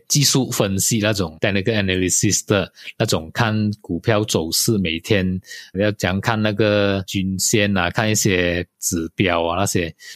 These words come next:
那种比较复杂一点，而且风险也比较高。因为这种技术分析的投资，他们的那个时间是很短的，有一些是 daily transaction，就是讲一天买进，一天买出什么，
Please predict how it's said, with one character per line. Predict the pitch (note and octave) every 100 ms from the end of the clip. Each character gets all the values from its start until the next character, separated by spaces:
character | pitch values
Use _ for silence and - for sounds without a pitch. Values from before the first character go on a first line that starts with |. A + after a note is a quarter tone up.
| -
那 | E3+
种 | E3 G#2+ F#2
比 | F#2+
较 | F#2 B2+ B2 B2 B2 A#2+ - - -
复 | - D#3
杂 | D3+ - F2+ F2+
一 | A2
点， | G#2 E2 D#2+
而 | G2+
且 | G#2+ F#2+ E2
风 | - G2 G2
险 | - E2+ D#2+
也 | D#2+
比 | F2
较 | F#2+ G2
高。 | - E2+ E2
因 | G#2
为 | A#2+ B2 B2 A#2+
这 | B2+
种 | G#2 F2 E2
技 | E2 B2+
术 | - B2+
分 | A2+ F#2+ F#2
析 | - A#2+
的 | A2 G#2
投 | - E2+ E2+ F2+
资， | - F2+ E2+
他 | G2
们 | F2 E2+ E2+ F#2 -
的 | A2+ A2 _ _
那 | B2
个 | A#2+ A#2 A2+ -
时 | - G2+
间 | F#2 F#2
是 | F2
很 | G2 F2
短 | - D#2+
的， | E2+
有 | F2
一 | G#2
些 | - G2
是 | F#2 A#2 G#2+
daily | G2 F#2 F2+ G2 G2+ G2+ G2+ _
transaction， | - E2+ D2+ E2 G#2 F#2
就 |
是 | G#2
讲 | G2 E2+ E2
一 | E2+
天 | A#2+ - F#2+
买 | F#2 D#2
进， | - G#2+
一 |
天 | G#2
买 | F#2 E2+ D2+
出 | - G2+
什 | -
么， | F2